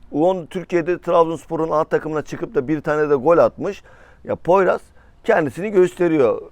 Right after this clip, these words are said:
Parlıyor kardeş yani, parlıyor. Ve a-, yani bu oyuncunun dış-, yurt dışındaki takımlarla adının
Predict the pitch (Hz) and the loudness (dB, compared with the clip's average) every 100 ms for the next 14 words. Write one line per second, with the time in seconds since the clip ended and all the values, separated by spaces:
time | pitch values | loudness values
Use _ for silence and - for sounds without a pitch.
0 | - - 196 254 254 196 139 117 107 - | -6 4 6 6 2 2 4 2 0 -6
1 | 92 98 202 202 147 110 82 - - - | -8 -4 2 2 2 -2 -6 -12 -20 -4
2 | 170 226 - - - _ - - - 165 | -2 -2 -6 -20 -20 _ -8 -8 -8 -20
3 | - 170 156 147 139 202 247 233 190 151 | -4 0 0 0 4 4 4 2 0 0
4 | 107 - - - - - 113 113 120 135 | -2 -6 -20 -20 -20 -12 -8 -8 -6 -2
5 | 143 180 202 185 208 175 165 143 165 170 | -2 -2 -4 -4 -2 -2 -2 -4 -2 0
6 | 208 202 127 113 127 170 | 2 2 0 2 0 0